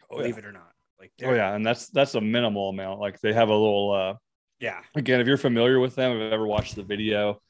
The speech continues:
Speaker 1: the producer's booth directly behind them is a, uh, like, a kitchen. I mean, it's just full of, I mean, at least the Super Bowl party.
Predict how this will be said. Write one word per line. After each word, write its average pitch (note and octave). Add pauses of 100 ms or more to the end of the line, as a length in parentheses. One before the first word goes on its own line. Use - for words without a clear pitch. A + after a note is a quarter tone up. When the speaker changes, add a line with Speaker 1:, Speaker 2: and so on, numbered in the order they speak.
(380)
Speaker 1:
the A#2
producer's A2
booth F#2+
directly A2+
behind G#2
them G2+
is G2
a, F#2
uh, F#2 (140)
like, G2+
a F#2 (100)
kitchen. C3 (1500)
I B2+
mean, A#2
it's A#2
just A2+
full F#2 (640)
of, F#2 (440)
I B2+
mean, G2+ (160)
at C3
least B2+
the A2+
Super B2
Bowl A2
party. G2+